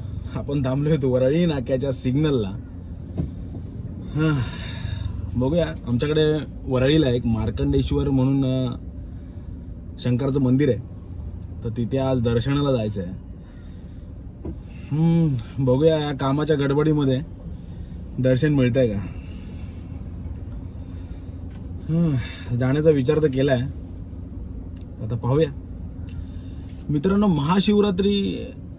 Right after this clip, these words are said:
एक गोड आठवण आहे माझी. गोड बोलण्यापेक्षा थोडी वेगळीच आहे.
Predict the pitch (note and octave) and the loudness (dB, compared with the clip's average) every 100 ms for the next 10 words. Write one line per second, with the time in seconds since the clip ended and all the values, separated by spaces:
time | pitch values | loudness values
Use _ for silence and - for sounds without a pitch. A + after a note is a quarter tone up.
0 | - - - - C3 D3+ D#3 D3+ C3+ E3 | -12 -12 -12 -8 0 4 4 0 2 2
1 | F#3+ D#3+ E3 F3 D3 A#2+ A2+ G#2 - - | 4 4 4 4 4 2 0 -2 -8 -10
2 | G2+ B2 D#3+ D#3 D#3+ E3 D#3+ C#3 E3 E3 | -2 2 4 4 4 4 2 2 4 4
3 | E3+ D#3+ C#3+ - - - - - B2 C3+ | 4 0 -2 -8 -12 -12 -12 -10 -2 2
4 | D#3 D3+ D3 F#3 D3+ - | 4 6 6 6 4 -2